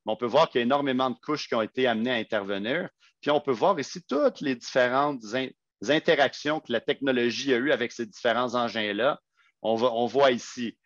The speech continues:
bon, c'est un Microsoft Excel deux mille dix, le, le, les différents snippets du, euh, de, de l'exécution qui sont arrivés en arrière, le scan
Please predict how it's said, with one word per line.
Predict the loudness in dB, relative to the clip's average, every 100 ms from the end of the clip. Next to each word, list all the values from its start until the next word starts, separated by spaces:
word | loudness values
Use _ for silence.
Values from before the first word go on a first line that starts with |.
| _ _
bon, | -2 0
c'est | -4
un |
Microsoft | -6 0 -2 0 0
Excel | -2 -2 -2 0
deux | -2
mille | -2 -4
dix, | -4 -2 -4 -4 -16 _ _ -8
le, | -2 2 2 2 2 0
le, | 0
les | -2 -4
différents | -8 2 2 4 4 2
snippets | 0 -4 -2 0 0 -2
du, | -14 -4 0 2
euh, | 4 4
de, | 2 0 0
de | 0
l'exécution | -2 -4 -10 -10 -4 -2 -2
qui | -4
sont | -4 -2
arrivés | -4 0 0
en | 2
arrière, | 0 0 0 0 -4 _ _
le | -2 0
scan | 0 -4 -2 0 -2